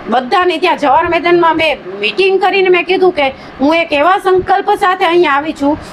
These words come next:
કે હું તમારા બાળકને એક એકડો ઘૂંટાવા સુધી, સ્કૂલ સુધી તો ચોક્કસ લઈ જઈશ." અને ઈ ગમે તેવું ટાઢ તડકો, વરસાદ મેં સહન કરી અને ઈ બાળકોના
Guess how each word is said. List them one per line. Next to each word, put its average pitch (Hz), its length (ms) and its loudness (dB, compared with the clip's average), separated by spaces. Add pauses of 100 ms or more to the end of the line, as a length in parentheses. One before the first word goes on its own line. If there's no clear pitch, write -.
(120)
કે 277 80 -2
હું 320 160 0
તમારા 320 340 2
બાળકને 302 520 0
એક 277 140 -6
એકડો 330 380 0
ઘૂંટાવા 339 380 2
સુધી, 330 260 -2
સ્કૂલ 285 340 0
સુધી 370 320 0
તો 330 160 0
ચોક્કસ 240 540 -2
લઈ 240 240 0
જઈશ." 180 180 -2 (480)
અને 277 260 0
ઈ 370 360 2 (580)
ગમે 320 360 4
તેવું 311 300 0 (380)
ટાઢ 277 300 0 (100)
તડકો, 269 460 2
વરસાદ 285 400 0 (380)
મેં 247 140 0
સહન 302 360 2
કરી 370 300 0 (320)
અને 269 140 0
ઈ 294 140 2
બાળકોના 285 720 0